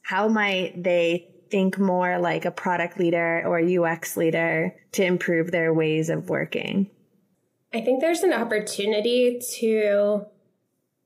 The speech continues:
Speaker 2: under, it's kind of like the full U X process, like, understand the problem. It's the beginning. So a lot of times I see organizations plug a problem with the wrong role.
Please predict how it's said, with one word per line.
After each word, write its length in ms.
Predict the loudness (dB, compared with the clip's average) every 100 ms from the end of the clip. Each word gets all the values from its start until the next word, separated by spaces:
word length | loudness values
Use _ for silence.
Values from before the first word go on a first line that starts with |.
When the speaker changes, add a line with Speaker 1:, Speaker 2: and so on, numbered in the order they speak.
| _
Speaker 2:
under, 340 | -4 0 0 0 -4
it's 400 | -6 -4 -6 -4
kind 160 | -2
of 80 | 0
like 200 | 0 -2
the 80 | -4
full 300 | -2 0 2
U 160 | 2 0
X 200 | -4 -6
process, 440 | -4 -4 -2 -2
like, 140 | -2 -4
understand 720 | 0 2 2 -2 -4 -4 -4
the 80 | -4
problem. 440 | -6 -4 -2 0
It's 200 | 0 -2
the 80 | -6
beginning. 600 | -6 -6 -4 0 0 -2 -12 -20 -20 _ _ _ _ _ _ _ -12
So 560 | -4 0 2 4 2 2
a 80 |
lot 240 | 0 0 -2
of 60 |
times 260 | -4 -2 -2
I 60 | -2
see 180 | -2
organizations 800 | -2 0 0 0 -2 2 2 2 0
plug 520 | -4 0 0 0 -4 -12 _ -8
a 100 | -8
problem 520 | -6 -6 -2 0 2
with 160 | 2 0
the 100 | 0
wrong 640 | 0 0 0 0 0 -2 -8 _ -4
role. 580 | 0 2 2 0 -4